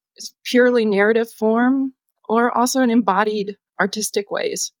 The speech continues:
And I, I spread myself around joyfully with work as a therapist, as a licensed therapist in California,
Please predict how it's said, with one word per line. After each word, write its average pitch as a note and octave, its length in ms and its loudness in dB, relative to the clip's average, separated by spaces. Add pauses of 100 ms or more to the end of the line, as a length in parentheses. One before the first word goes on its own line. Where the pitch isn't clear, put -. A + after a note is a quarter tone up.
(760)
And F#3+ 160 0
I, F#3 300 0 (160)
I G3 60 -10
spread A3+ 340 0
myself G#3+ 400 -2
around F3+ 580 0
joyfully E3+ 800 -2 (120)
with E3+ 420 -4
work E3+ 300 -2
as E3+ 100 -6
a - 60 -6
therapist, F#3+ 640 0
as D#3 100 -4
a D3+ 40 2
licensed - 380 -4
therapist F3+ 640 -4
in F3 240 -6
California, B3+ 680 0